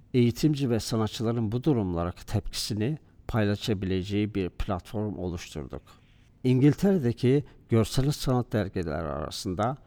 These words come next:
açıkça sol görüşlü içerik üreten tek dergi And'ydi. Bin dokuz yüz doksan iki yılında derginin formatını değiştirerek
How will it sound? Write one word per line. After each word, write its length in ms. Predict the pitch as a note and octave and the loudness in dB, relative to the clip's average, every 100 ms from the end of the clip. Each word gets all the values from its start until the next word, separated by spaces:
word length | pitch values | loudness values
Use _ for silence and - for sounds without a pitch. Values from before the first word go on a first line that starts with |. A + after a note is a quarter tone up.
| _ - | _ -6
açıkça 480 | G#2+ - - - A2+ | -4 -2 -4 -2 -4
sol 300 | - - D#3 | -4 0 0
görüşlü 420 | A2+ G#2+ F#2+ - | 2 0 -2 -4
içerik 540 | D2+ - G2+ F2 - - | -6 -4 -4 -4 -6 -10
üreten 580 | - - - G#2 D3+ C#3+ - - - - | -12 -12 -4 -2 -2 -6 -14 -20 -10 2
tek 280 | F3 - A2+ | 2 2 0
dergi 460 | F#2 F#2+ C3+ D3+ - - | 0 0 0 -2 -4 -2
And'ydi. 580 | A2+ G#2+ D2 - - - - - - - - - - | 0 0 -2 -8 -10 -12 -16 -20 -20 -20 -20 -14 0
Bin 140 | C3 C#3 | 2 4
dokuz 240 | - G3 | 4 2
yüz 120 | D3 | 2
doksan 340 | C3 - A#2+ G#2+ | 0 2 0 0
iki 200 | - C#3+ | 0 2
yılında 640 | G#2 D#2 E2 - F#2 C3+ - _ _ - _ - | 2 0 -6 -8 -8 -10 -12 _ _ -20 _ 0
derginin 440 | B2+ A#2+ A#2 D3 D#3+ | 4 4 6 4 4
formatını 640 | - A#2 G#2+ - A2 G#2+ | 2 2 2 0 0 0
değiştirerek 840 | G#2 G2+ - A2+ F#2 D2+ A2+ - | 0 -2 -2 -4 -2 -2 -4 -8